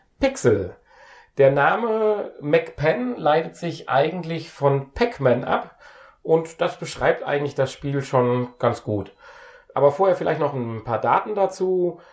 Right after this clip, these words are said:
Äh, die Levelanzahl, bis jetzt habe ich drei Level festgestellt, die man einzeln auswählen kann mit unterschiedlichem Schwierigkeitsgrad.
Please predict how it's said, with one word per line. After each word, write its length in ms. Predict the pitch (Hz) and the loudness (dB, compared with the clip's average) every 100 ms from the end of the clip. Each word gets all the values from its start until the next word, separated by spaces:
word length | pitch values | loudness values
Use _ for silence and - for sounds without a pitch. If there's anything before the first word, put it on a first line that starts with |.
| _ _ _ | _ _ _
Äh, 380 | 139 143 139 139 | 6 6 6 4
die 120 | 143 | 2
Levelanzahl, 760 | 156 185 185 165 160 165 165 160 | 2 2 0 -4 0 4 6 4
bis 160 | - | 2
jetzt 240 | 151 143 - | -4 -4 -2
habe 160 | 135 | -4
ich 80 | 123 | -4
drei 220 | - 117 | -2 0
Level 320 | 120 175 214 196 | 2 0 -2 -4
festgestellt, 920 | - 190 - 165 170 170 170 - - | 0 0 -2 -4 2 2 2 -8 -8
die 80 | 131 | 0
man 580 | 123 120 117 113 110 110 | 2 2 0 -4 -6 -2
einzeln 380 | 120 123 - | 0 0 0
auswählen 460 | - 202 - 196 196 | 0 0 2 2 2
kann 220 | 185 175 | 0 0
mit 140 | 143 143 | 0 0
unterschiedlichem 720 | 139 135 - 127 117 - 101 | 2 2 0 -8 -10 -12 -14
Schwierigkeitsgrad. 1000 | - 185 240 240 202 190 - 175 170 - | -4 2 4 4 0 0 -4 0 0 0